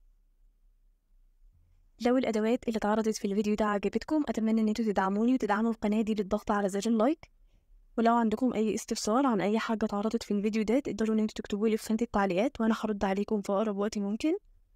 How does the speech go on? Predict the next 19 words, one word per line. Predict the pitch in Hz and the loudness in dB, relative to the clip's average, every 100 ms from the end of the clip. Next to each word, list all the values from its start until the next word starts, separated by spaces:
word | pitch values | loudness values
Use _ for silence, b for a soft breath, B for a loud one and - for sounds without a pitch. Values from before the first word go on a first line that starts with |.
| _ - | _ 0
تعالوا | 220 240 247 | 2 4 2
معايا | 214 226 | 2 0
بقى | 214 202 | 0 -2
دلوقتي | 202 202 247 254 240 | 0 0 -2 0 2
بعد | 208 202 | 0 0
ما | |
احنا | 208 220 | -2 -2
شفنا | 220 - 208 | -4 -2 0
مع | 190 | 0
بعض | 196 214 | 0 0
كل | 202 214 | -2 -2
المنتجات | 220 220 202 185 190 254 - | 0 0 -2 -2 0 -2 -2
المميزة | 202 202 196 196 208 208 | -2 0 0 0 0 0
اللي | 202 196 | -2 -2
موجودة | 190 190 208 | -2 0 0
معانا | 196 196 208 | 0 0 -2
في | |
الفيديو | 196 208 208 208 | -2 -4 -2 0
ده، | 233 | 0